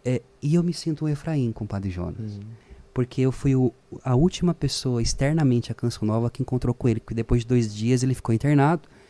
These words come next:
Speaker 1: e depois começou todo o processo dele de vai e volta do, do hospital. Dentro disso, é, eu digo, né, que Deus me concedeu a graça.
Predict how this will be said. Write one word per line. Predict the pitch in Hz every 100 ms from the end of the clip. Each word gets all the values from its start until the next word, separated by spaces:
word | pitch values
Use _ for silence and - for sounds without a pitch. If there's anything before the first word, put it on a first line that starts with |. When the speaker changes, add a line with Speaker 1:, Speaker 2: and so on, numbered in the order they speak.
| _ _ -
Speaker 1:
e |
depois | 123 123 120 -
começou | 127 123 - 120
todo | 113 117
o |
processo | - 110 113 107 107
dele | 110
de | 107
vai | 104 110
e |
volta | 104 104 101 101
do, | 104 104 98
do | 101
hospital. | 104 - 139 135 104 - - _ _ _ _ _ - - - - - - - -
Dentro | 110 135 233 - 110
disso, | 104 165 190 - - 104 - -
é, | 110 107 104 98 95 - _ _ _ _ _ _ -
eu | 127
digo, | 123 131 120
né, | 120 143
que | - 139 120 101 _ _ _ _ _ - -
Deus | 120 127
me | 135
concedeu | - 131 - 113 113
a |
graça. | 98 107 131 147 - 165